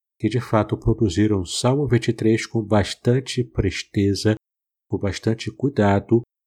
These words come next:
e fidelidade ao texto original. É muito interessante você ver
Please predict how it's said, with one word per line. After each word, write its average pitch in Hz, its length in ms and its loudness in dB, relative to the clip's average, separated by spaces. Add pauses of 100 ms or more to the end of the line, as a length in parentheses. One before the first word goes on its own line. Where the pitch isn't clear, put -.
(300)
e 127 100 0
fidelidade 120 1000 0
ao 101 240 0
texto 107 340 -2
original. 95 420 -4 (540)
É 92 140 -2
muito 117 340 0
interessante 107 560 0
você 95 300 0
ver 98 220 2